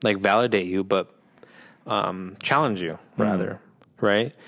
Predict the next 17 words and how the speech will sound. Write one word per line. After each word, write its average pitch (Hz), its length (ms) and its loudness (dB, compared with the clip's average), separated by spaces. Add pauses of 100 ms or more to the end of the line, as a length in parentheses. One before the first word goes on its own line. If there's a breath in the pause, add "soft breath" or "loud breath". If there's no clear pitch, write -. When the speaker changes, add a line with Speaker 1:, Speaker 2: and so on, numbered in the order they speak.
(400 loud breath)
Speaker 1:
And 107 160 0
then 107 180 4
understand 107 500 2
that, 98 120 4
like, 95 300 0
we're, 104 720 4 (220)
there's 107 220 0
no, 107 400 2 (400 loud breath)
in 120 140 2
a 104 80 2
sense, 107 260 2
there's 101 140 2
no, 101 180 4
I, 95 120 2 (140)
there's 98 200 0
no, 95 500 2
um, 92 380 0